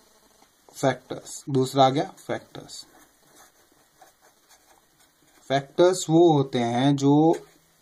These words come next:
दो या दो से ज़्यादा multiples बनाए, या सिक्स आ गया, थ्री मल्टीप्लाई टू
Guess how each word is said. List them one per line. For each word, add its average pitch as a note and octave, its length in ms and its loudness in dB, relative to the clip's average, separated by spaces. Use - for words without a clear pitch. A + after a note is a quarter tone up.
दो D3 340 2
या C#3+ 140 4
दो C3 260 0
से C3 220 -2
ज़्यादा B2 460 2
multiples B2+ 800 -2
बनाए, F#2 360 -14
या B2+ 320 -4
सिक्स - 440 -6
आ A#2 120 0
गया, D3 180 -6
थ्री D3 540 0
मल्टीप्लाई A#2+ 800 -4
टू B2+ 160 -8